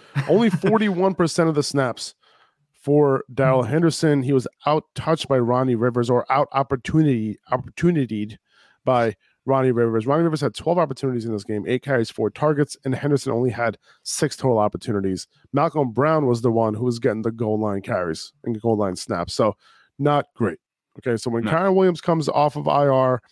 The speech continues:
Speaker 2: uh, by the way, he was, um, activated off of I R, right? So that means that he's in his twenty-one day practice window right now, and the Ravens can activate him and at any point over the next week or two.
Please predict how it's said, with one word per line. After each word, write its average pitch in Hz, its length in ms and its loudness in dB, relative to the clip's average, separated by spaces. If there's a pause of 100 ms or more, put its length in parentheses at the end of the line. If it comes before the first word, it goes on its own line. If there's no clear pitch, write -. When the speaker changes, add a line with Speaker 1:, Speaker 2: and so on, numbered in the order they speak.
(260)
Speaker 2:
uh, 135 200 2
by 147 160 2
the 139 80 4
way, 139 200 4
he 139 200 -2
was, 131 460 2 (360)
um, 117 520 0 (160)
activated 131 600 0
off 120 320 -2
of 139 140 0
I 135 160 2
R, 175 280 0 (100)
right? 143 220 0
So - 120 -4
that 127 80 0
means 123 180 -2
that 120 120 -2
he's 120 160 -6
in 117 120 -6
his 120 160 -6
twenty-one 127 420 2
day 123 120 -2
practice 127 460 -2
window 123 200 2
right 120 220 4
now, 170 240 2 (320)
and 156 140 0
the 147 80 6
Ravens 165 320 2
can 143 160 0
activate 139 460 2
him 131 260 0
and 139 280 -2
at 143 200 0
any 135 200 -2
point 127 320 0
over 127 180 -2
the 123 80 -2
next 123 260 -4
week 117 160 -2
or 104 60 -10
two. - 180 -12